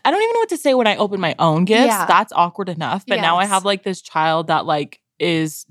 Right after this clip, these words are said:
Speaker 1: not even paying attention.
Speaker 2: Yeah.
Speaker 1: She's not even interested.
Speaker 2: And they'll, like, throw it on the ground and you're
Speaker 1: Yeah.
Speaker 2: like, "I promise she
Speaker 1: Yeah.
Speaker 2: likes it. Thank
Speaker 1: <laughs> She
Speaker 2: you."
Speaker 1: just wants to play with the tissue paper.
Speaker 2: Yes.
Speaker 1: So sorry, but
Speaker 2: Yeah.
Speaker 1: she does love it. <laughs> Like, it's
Speaker 2: No.
Speaker 1: so awkward.
Speaker 2: That's so funny. Um, I told Susan that I would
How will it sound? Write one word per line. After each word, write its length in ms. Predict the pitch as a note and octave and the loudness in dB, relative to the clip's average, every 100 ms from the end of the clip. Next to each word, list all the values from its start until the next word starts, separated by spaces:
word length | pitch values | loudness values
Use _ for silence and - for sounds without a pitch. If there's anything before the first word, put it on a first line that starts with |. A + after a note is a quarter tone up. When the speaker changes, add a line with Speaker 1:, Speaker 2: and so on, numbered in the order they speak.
| D#3 | -6
Speaker 1:
not 300 | E3+ D#3 E3 | 2 2 2
even 160 | A3 | -2
paying 140 | A3 G3+ | -2 -2
attention. 260 | F#3 D#3 | -4 -4
Speaker 2:
Yeah. 120 | B3 G3+ | 0 2
Speaker 1:
She's 60 | |
not 140 | D4 E4 | 4 2
even 140 | B3+ | 2
interested. 320 | F#3 D#3 D4+ | -2 -4 -4
Speaker 2:
And 100 | E4 | -2
they'll, 100 | D#4+ | 0
like, 200 | B3+ G3 - | 0 -2 -6
throw 280 | G#3 F3 E3+ | -4 -2 -2
it 40 | |
on 100 | F3+ | -4
the 80 | F3+ | -6
ground 220 | F3 E3+ | -6 -6
and 100 | F#3+ | -2
you're 80 | C#4+ | 0
Speaker 1:
Yeah. 80 | F3+ | 0
Speaker 2:
like, 80 | C4 | -2
"I 40 | |
promise 340 | C4 C#4 D#4+ D4+ | -6 -6 -8 -10
she 460 | - - D#4+ D4 | -18 -16 -4 2
Speaker 1:
Yeah. 120 | C4+ | 4
Speaker 2:
likes 280 | C4 E4 - | 4 0 -4
it. 260 | F4 F4 E4+ | -6 -6 -6
Thank 300 | E4+ G#4+ G#4 | -10 -10 -8
Speaker 1:
<laughs> 0 | |
She 80 | C#4+ | -4
Speaker 2:
you." 80 | |
Speaker 1:
just 100 | G4 | 0
wants 160 | G#4 G#4+ | 0 0
to 60 | A4 | 2
play 160 | F4 | 2
with 80 | D#4+ | 2
the 80 | C4 | 2
tissue 320 | - G3 A3+ | 0 0 0
paper. 340 | C#4+ D4 F4 | -2 0 2
Speaker 2:
Yes. 280 | F#4 A#3+ F#3+ | 2 2 2
Speaker 1:
So 720 | C4+ A3+ G#3+ G#3 G3+ G3 F#3+ F#3 _ _ | 4 4 6 4 4 2 -2 -6 _ _
sorry, 440 | - F#3 C#3 G#2+ | -2 0 0 -4
but 80 | G3 | -8
Speaker 2:
Yeah. 80 | F3+ | -6
Speaker 1:
she 100 | C#4 | 0
does 240 | D#4+ F4 | 2 2
love 220 | D4+ C4 | 0 0
it. 180 | F#3+ D#3+ | 0 0
<laughs> 160 | C4+ G#3 | -2 -2
Like, 140 | G3+ | -4
it's 320 | A#3 G3+ - | -4 -6 -6
Speaker 2:
No. 60 | F3 | -6
Speaker 1:
so 60 | - | -6
awkward. 420 | - - - - _ | -8 -10 -14 -14 _
Speaker 2:
That's 300 | G3+ G3 - | -8 -6 -12
so 220 | - E3+ E3 | -12 -12 -10
funny. 360 | - - E3+ G#3 D#4+ B3 | -10 -10 -14 -8 -4 0
Um, 400 | A#3 G#3 F#3 F3 | 0 0 -2 -6
I 180 | A3 A#3+ | -6 -6
told 480 | - A#3 G#3+ G3 - - | -6 -6 -4 -6 -10 -12
Susan 380 | - G#3+ G#3+ | -8 -4 -2
that 140 | G3+ E3+ | -4 -4
I 140 | F#3 | -4
would 400 | F3+ F3 E3+ - | -2 -2 -2 -6